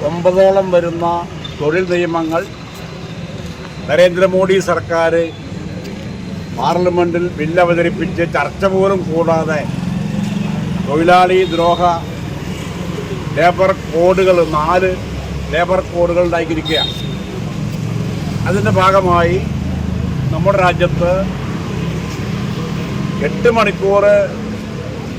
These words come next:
അധ്വാനം തൊഴിൽ ചെയ്തിരുന്ന തൊഴിലാളി ഇപ്പോൾ പന്ത്രണ്ട് മണിക്കൂർ തൊഴിൽ ചെയ്യണം. കോർപ്പറേറ്റ് മുതലാളിമാരുടെ ആസ്തി വർദ്ധിപ്പിക്കുന്നതിന് വേണ്ടി അവർക്കനുകൂലമായ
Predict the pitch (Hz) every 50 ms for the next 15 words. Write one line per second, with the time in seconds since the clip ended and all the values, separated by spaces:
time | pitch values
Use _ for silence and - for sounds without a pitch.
0 | - - - 139 - - 160 185 190 185 180 160 127 - 156 151 170 185 202 208
1 | - 190 185 180 170 180 175 175 160 175 175 - 160 156 160 165 170 170 170 170
2 | 156 - - 165 170 196 - - - - - - - - - - - - - -
3 | - - - - - - - - - - - - - - - - 147 165 185 190
4 | 190 220 220 226 220 214 220 214 202 196 185 180 - 170 190 190 190 185 - 175
5 | 170 160 - 170 165 151 143 135 139 135 - - - - - - - - - -
6 | - - - - - - - - - - - - - - - - - - - -
7 | - - - - - - - - - - 151 170 180 190 - - 214 220 220 226
8 | 220 - 226 226 208 202 190 170 196 196 202 202 208 208 208 202 196 190 190 190
9 | 190 190 180 190 185 190 196 196 - - - - - - - - - - - -
10 | - - - - - - - - - - - - - - - 139 180 185 - -
11 | 220 220 208 202 165 147 196 170 151 185 151 180 185 180 180 175 175 170 170 170
12 | 165 170 160 175 202 220 - - - - - - - - - - - - - -
13 | - - - - 143 165 202 208 208 - - 185 180 180 185 185 165 185 196 202
14 | 208 214 214 208 202 196 190 190 190